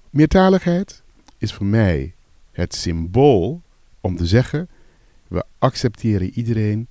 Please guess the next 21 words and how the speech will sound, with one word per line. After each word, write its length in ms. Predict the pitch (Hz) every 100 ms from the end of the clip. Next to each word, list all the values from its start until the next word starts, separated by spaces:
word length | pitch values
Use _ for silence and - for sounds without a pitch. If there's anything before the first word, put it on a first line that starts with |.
| - _ _
we 120 | - 98
accepteren 640 | - 101 - 101 98 101
en 120 | 104
we 100 | 92
waarderen 760 | 85 80 85 85 117 143 147 135
iedereen 540 | 110 110 104 98 101
en 80 | 98
we 60 | 87
vinden 180 | 90 80
het 120 | -
belangrijk 540 | 85 104 117 110 110
voor 160 | - -
de 100 | -
ontwikkeling 680 | 80 85 110 - 113 107 110
van 200 | 92 90
mensen 440 | 92 92 87 107 - - - -
dat 120 | 87
het 120 | 82
een 120 | 80 -
plek 220 | 113 104
krijgt 520 | - 78 65 - -